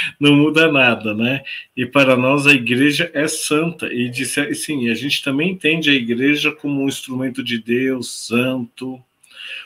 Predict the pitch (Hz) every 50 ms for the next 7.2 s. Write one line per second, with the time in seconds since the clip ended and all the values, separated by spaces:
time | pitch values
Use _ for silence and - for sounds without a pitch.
0 | - _ - 113 - - 139 131 135 143 151 147 - 156 156 160 165 160 156 147
1 | - _ _ - 151 156 165 170 160 147 143 - - - - 156 143 143 147 139
2 | 139 - - - 143 127 131 147 143 - - - 156 143 151 156 151 - 165 160
3 | 156 156 147 135 - 143 151 151 156 147 143 135 139 147 147 147 147 - - 156
4 | 156 156 156 156 160 160 175 180 - - 190 180 - 196 165 - - - 170 156
5 | 135 113 - 123 120 139 147 160 160 160 - 110 110 113 117 123 120 117 113 -
6 | _ - 113 - - 135 127 117 - 117 113 - - 117 113 131 131 127 113 107
7 | 104 101 95